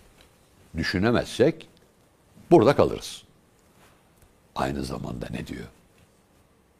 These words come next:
Men haki rehi Muhammed muhtarem derken Muhammed Muhtar'ın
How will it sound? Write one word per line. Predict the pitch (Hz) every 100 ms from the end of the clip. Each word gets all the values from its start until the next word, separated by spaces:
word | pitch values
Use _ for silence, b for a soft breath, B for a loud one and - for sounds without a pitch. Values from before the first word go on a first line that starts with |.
| _ _ - -
Men | 78 78
haki | 69 - 87 92 - 80 69 64
rehi | 73 76 78 69 58
Muhammed | - - 80 55 - -
muhtarem | - - - - - - _ _ _ -
derken | - 101 - 65 73 _ _ _ _ b b b b b b b _ _ _ _ _ _ _ _
Muhammed | 71 62 76 73 - 78
Muhtar'ın | 71 - - 73 73 107 98 64